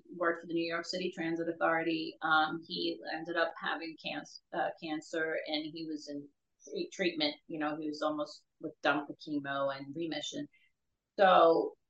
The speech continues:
he said, "Please check on my dad, make sure he's okay." And I said, "Okay, Dylan." And he says, I said, "You have work tomorrow?" He said, "Yes." And that was it. That was the end of the conversation. When I hung up the phone with him,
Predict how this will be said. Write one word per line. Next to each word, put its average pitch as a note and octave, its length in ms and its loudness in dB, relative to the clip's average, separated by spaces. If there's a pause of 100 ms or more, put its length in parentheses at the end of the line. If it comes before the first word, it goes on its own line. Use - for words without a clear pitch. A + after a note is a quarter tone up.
(260)
he F#3 120 -6
said, F#3 240 4
"Please G3+ 300 4
check A#3 240 2
on A3 160 6
my G3+ 80 2
dad, E3+ 340 6
make D#3 160 -6
sure D#3 260 -2
he's - 320 -12 (120)
okay." C#3+ 500 0
And C#3 100 -6
I D#3+ 40 -4
said, A3 180 -6
"Okay, F#3 500 -2
Dylan." E3 300 -2 (180)
And D#3+ 180 -8
he E3+ 120 -4
says, D3+ 220 -6 (120)
I D#3 80 0
said, D#3 200 -8
"You E3 120 -2
have - 100 -4
work B3 220 2
tomorrow?" A3 440 2
He A3 80 0
said, G#3 260 0
"Yes." - 420 4 (560)
And F3 140 0
that D3+ 180 6
was D3+ 160 -4
it. - 180 -2 (100)
That D#3+ 80 -2
was E3 120 -4
the E3+ 80 -2
end F3 100 -2
of F3+ 60 -6
the - 60 -6
conversation. D#3+ 600 -2
When D#3 140 0
I F3 40 -2
hung A3+ 160 -6
up D4 120 2
the A#3 100 -4
phone G#3 240 2
with G3+ 180 -4
him, D#3 320 -6